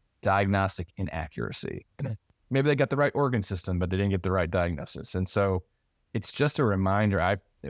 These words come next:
we have an A I oversight committee, and I put that on as part of the, the news to, to comment on, because I think we need to be reminded that these things are, number one, really new. They're not trained on just medicine, at least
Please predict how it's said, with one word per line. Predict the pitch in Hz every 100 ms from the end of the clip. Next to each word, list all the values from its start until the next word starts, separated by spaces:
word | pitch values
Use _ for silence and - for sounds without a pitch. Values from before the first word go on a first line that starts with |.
| -
we | 104 98
have | 101
an | 90
A | 92
I | 95 90
oversight | 87 101 98 85
committee, | - 90 87
and | 87
I |
put | 85 113 -
that | 92
on | 92 90 87 - _
as | 104 107
part | - 92
of | 85
the, | 82 85
the | 101
news | 92 98 98 95 -
to, | - 87 82
to | -
comment | - 143 143 95 90
on, | 87 90
because | 95 101
I | 92
think | 110 -
we | 104
need | 101
to | 95
be | 95
reminded | 90 90 90 101 92 90
that | 85 85 80 _ _ _ _ -
these | 120
things | 165 120
are, | 95 85 - -
number | 98 98
one, | 101 104 87
really | 98 113 110
new. | 95 90
They're | 90 92
not | 104 -
trained | - 104 101
on | 95 90
just | 98 92
medicine, | 90 92 90 - 82
at |
least | 73 90 - -